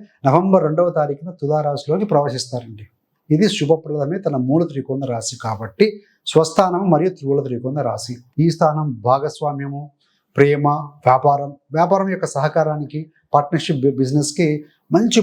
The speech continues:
బలాన్ని ఇస్తుందండి. మరి నవంబర్ ఇరవై ఆరున వృశ్చిక రాశిలో ప్రవేశం తర్వాత సంబంధాలు కొంచెం భావోద్వేగంగా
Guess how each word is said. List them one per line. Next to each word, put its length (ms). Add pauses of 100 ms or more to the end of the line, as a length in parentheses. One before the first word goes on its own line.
బలాన్ని 380
ఇస్తుందండి. 540 (360)
మరి 180 (540)
నవంబర్ 460
ఇరవై 220 (220)
ఆరున 260 (340)
వృశ్చిక 400
రాశిలో 320 (560)
ప్రవేశం 420
తర్వాత 300 (460)
సంబంధాలు 560
కొంచెం 320 (120)
భావోద్వేగంగా 720